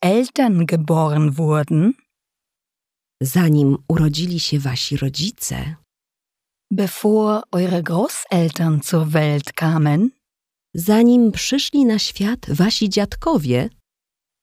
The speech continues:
Speaker 1: bevor der erste Mensch seinen Fuß in meinen Schatten stellte,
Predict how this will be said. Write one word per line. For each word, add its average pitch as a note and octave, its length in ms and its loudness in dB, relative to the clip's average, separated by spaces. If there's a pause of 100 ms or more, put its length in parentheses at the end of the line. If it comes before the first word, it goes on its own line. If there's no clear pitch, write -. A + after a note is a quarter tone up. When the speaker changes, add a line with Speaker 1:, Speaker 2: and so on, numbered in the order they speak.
(320)
Speaker 1:
bevor G#3 640 0
der F#3 220 -2
erste E3+ 500 -2
Mensch E3+ 800 0
seinen D#3+ 400 0
Fuß - 680 -4
in E3+ 160 4
meinen D3+ 360 2
Schatten F#3 540 -4
stellte, D#3+ 680 -4